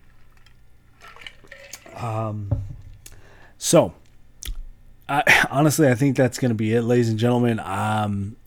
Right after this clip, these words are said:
I really don't know what else to talk about. Um, if you wanna hear me talk about something, please let me know. Put it in the description, you know, or,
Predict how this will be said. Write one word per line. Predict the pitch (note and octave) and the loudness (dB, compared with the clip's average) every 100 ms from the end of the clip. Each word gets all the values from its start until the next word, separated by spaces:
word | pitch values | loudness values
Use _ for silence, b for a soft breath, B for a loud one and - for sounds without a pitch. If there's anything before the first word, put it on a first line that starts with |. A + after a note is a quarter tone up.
| - | -12
I | |
really | G2 A2 B2+ C3 | -8 0 4 4
don't | B2 B2 A2 - - - - - - | 4 2 -2 -10 -20 -20 -20 -20 -14
know | A2 | -8
what | B2 B2+ | -4 -4
else | A2+ | -4
to | - | 0
talk | B2+ B2+ | 2 2
about. | B2+ B2 A#2+ - B B B B | 0 0 -2 -6 B B B B
Um, | G#2+ A2+ A2 | -2 0 0
if | A#2 B2+ D3 | 0 -2 2
you | F3+ | 4
wanna | G3+ F3+ | 6 4
hear | C#3+ E3+ | 4 4
me | E3 | 2
talk | D3 D3 B2+ | 4 2 4
about | B2+ A#2+ | 0 2
something, | B2+ A#2+ A#2+ | 0 0 0
please | A2 C#3 D3 C#3+ B2+ | -2 2 4 4 4
let | B2+ | 0
me | C3+ B2+ | 0 2
know. | A2 A2 A2 G#2 B B B B | 2 0 -2 -6 B B B B
Put | - D#3+ | 2 4
it | |
in | E3+ D#3+ | 6 6
the | C3+ | 4
description, | - - A2+ G#2 A#2 A2 G#2+ G#2 | 2 0 0 0 -2 -2 -4 -6
you | A2+ A2 | -8 -6
know, | G#2+ | -6
or, | G2+ A#2 A2+ G#2 | -2 -2 0 -2